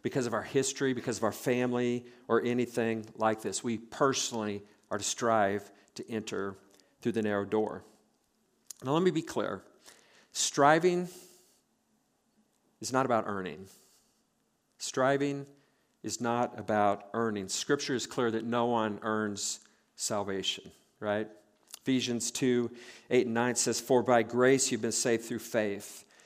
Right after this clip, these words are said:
And this is not your own doing. It is a gift of God. It's not as a result of works that no one should boast." And so we are saved by grace through faith. It is a gift. It's not as a result of works.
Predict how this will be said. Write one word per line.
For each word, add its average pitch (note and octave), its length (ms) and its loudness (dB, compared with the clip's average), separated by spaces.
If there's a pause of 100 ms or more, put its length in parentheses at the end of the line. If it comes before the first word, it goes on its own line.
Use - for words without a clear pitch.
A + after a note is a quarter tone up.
(240)
And B2 100 0
this C#3+ 160 6
is C3 160 0
not C3 240 6
your C3 140 2
own A2+ 140 0
doing. A2+ 360 0
It B2+ 160 4
is B2+ 360 4
a A2+ 480 0 (480)
gift - 540 -2 (160)
of G#2 140 -12
God. F#2 460 -8 (340)
It's - 140 -10
not D3 140 2
as D#3+ 120 0
a D#3+ 40 0
result C3+ 260 2
of A#2 60 -4
works A2 540 2 (340)
that A#2+ 120 0
no A#2+ 220 2
one A2 320 0
should A2 460 -2 (180)
boast." G2+ 380 -2
And A2+ 60 -4
so C#3 120 0
we B2+ 200 2
are D#3+ 100 2
saved C#3+ 360 2
by C3+ 220 2
grace A#2+ 520 2 (260)
through C#3+ 240 4
faith. A#2+ 440 2
It B2+ 120 2
is C3+ 100 -4
a D3 60 0
gift. A#2+ 580 0 (320)
It's A2+ 180 -4
not B2 300 4
as C3+ 220 -2
a C#3+ 80 2
result C3+ 420 4
of A#2+ 140 -4
works. G#2+ 720 2